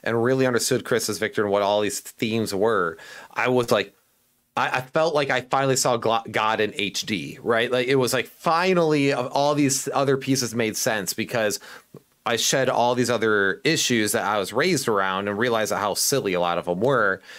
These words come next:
And then I saw God with H-, H D glasses, and I celebrate that because I want to see God in hi-, i-, as best as I can.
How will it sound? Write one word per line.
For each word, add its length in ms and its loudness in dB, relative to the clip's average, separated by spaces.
And 140 0
then 100 0
I 60 0
saw 200 2
God 200 2
with 100 2
H-, 300 -2
H 380 0
D 100 0
glasses, 420 0
and 80 0
I 40 0
celebrate 560 0
that 200 -6
because 240 -4
I 120 0
want 320 0
to 100 -6
see 220 -2
God 300 0
in 120 0
hi-, 240 -2
i-, 160 0
as 220 -2
best 320 -4
as 100 -4
I 140 -2
can. 440 -12